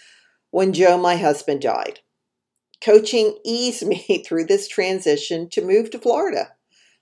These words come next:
I wasn't sure why the Lord was bringing me here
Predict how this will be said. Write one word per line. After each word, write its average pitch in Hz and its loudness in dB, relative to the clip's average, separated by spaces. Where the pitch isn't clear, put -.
I - 2
wasn't 311 2
sure 185 4
why 180 4
the 214 2
Lord 190 6
was 151 0
bringing 233 -2
me 254 -4
here 254 0